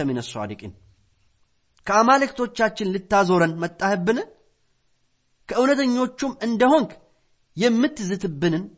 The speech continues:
አምጣው አሉት። እንግዲህ ነቢያቶች ሰለላሁ ዐለይሂ ወሰለም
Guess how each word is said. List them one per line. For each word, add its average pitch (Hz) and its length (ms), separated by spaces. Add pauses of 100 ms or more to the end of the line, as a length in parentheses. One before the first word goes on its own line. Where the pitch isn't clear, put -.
(1300)
አምጣው 135 400
አሉት። - 260 (2500)
እንግዲህ 233 220
ነቢያቶች 220 400
ሰለላሁ 196 180
ዐለይሂ 190 100
ወሰለም 170 240